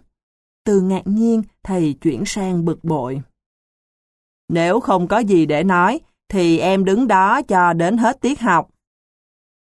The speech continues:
Thầy quay nhìn đám học trò còn đùn cục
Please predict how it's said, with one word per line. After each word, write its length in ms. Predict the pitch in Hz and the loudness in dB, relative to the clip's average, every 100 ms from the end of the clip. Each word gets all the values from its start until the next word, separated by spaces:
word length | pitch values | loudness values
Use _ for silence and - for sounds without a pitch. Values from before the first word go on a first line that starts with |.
| _ _ _ - | _ _ _ -10
Thầy 360 | 208 185 165 156 | -4 -2 0 -2
quay 220 | 220 202 | -4 0
nhìn 320 | 190 190 170 160 | 2 2 2 0
đám 220 | 180 269 | -2 -4
học 260 | 240 - | -4 -6
trò 360 | 196 185 165 151 - | -6 -4 -2 -4 -6
còn 320 | 180 175 160 | -4 -2 0
đùn 240 | 170 170 160 | 2 2 0
cục 280 | 180 156 | -2 -4